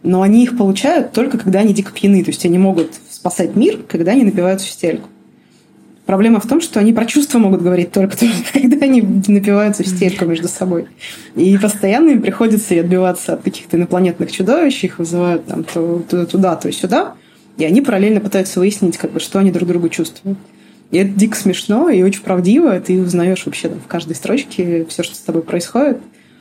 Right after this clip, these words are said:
И, и это то чувство, когда ты разделяешь любовь с автором, любовь к персонажам.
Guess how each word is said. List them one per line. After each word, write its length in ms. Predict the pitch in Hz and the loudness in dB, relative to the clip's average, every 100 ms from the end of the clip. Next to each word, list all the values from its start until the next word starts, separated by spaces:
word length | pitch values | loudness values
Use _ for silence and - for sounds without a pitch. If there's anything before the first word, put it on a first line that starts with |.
| _ _ _ - | _ _ _ -2
И, 400 | 185 185 185 190 _ _ _ | 2 4 2 0 _ _ _
и 80 | 196 | 0
это 240 | 202 202 180 - _ _ _ _ | 0 0 -6 -10 _ _ _ _
то 120 | 226 208 | 0 0
чувство, 460 | 208 320 - 185 | 0 -2 0 -2
когда 300 | - 196 196 | -2 0 0
ты 320 | 180 214 240 233 - | 0 2 2 2 -4
разделяешь 760 | 196 175 175 175 208 226 202 - | -4 -2 0 0 2 0 -2 -4
любовь 380 | 185 165 180 214 | -2 0 0 -2
с 120 | - | -2
автором, 360 | 185 - 185 170 | -6 -4 -4 -2
любовь 240 | 160 185 | -2 -4
к 80 | - | -6
персонажам. 580 | - - 180 175 156 | -10 -4 -2 -2 -4